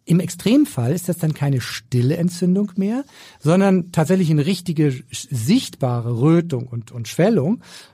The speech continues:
wie wir das bei Rheuma haben beispielsweise. Aber mit der Ernährung, mit, äh, Ernährungsumstellung, mit antientzündlicher Ernährung kann ich sozusagen das Heer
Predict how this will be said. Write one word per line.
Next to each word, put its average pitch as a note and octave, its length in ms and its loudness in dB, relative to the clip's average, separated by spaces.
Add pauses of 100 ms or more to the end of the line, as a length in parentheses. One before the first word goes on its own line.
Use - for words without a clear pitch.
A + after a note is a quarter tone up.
(120)
wie C3+ 140 -2
wir D3+ 60 0
das F3 100 0
bei G3+ 100 2
Rheuma G#3 340 4
haben A2 180 -8
beispielsweise. - 640 -10
Aber D#3+ 160 2
mit F3+ 220 2
der G#3 100 0
Ernährung, F#3+ 600 2
mit, - 280 -6
äh, C#3+ 200 -4
Ernährungsumstellung, D#3+ 720 -2
mit B2+ 200 -6
antientzündlicher E3 720 -2
Ernährung C3+ 320 -2 (380)
kann E3+ 200 2
ich F3+ 120 4
sozusagen D3+ 640 0
das C3 200 -6
Heer F#3+ 480 0